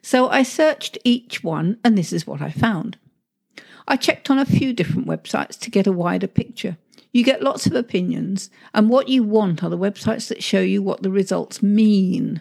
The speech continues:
so vets, colleges, research, et cetera. And they should show you a list of the readings. So we'll start with glucose serum. It was only just out of normal range. The hepa website,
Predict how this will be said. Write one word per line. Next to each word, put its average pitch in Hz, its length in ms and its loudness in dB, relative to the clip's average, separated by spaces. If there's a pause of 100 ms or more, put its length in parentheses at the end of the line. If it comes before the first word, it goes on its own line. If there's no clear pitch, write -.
(120)
so 170 300 0
vets, 202 400 -2
colleges, 180 640 -2
research, 175 480 -2
et - 60 -14
cetera. - 440 -8 (800)
And 202 140 6
they 196 100 6
should 254 460 0
show 175 180 2
you 160 420 0
a 214 60 2
list 185 340 0
of 190 120 -12
the 202 100 -4
readings. 185 640 -2 (680)
So 240 220 2
we'll 190 200 0
start 196 340 0
with 196 220 0
glucose 185 520 0
serum. 196 640 -2 (160)
It 220 100 -2
was 233 120 2
only 254 540 2
just - 400 -2
out 165 180 -2
of 170 140 -2
normal 170 380 0
range. 165 580 -4 (840)
The 233 100 4
hepa 311 360 2
website, - 720 -6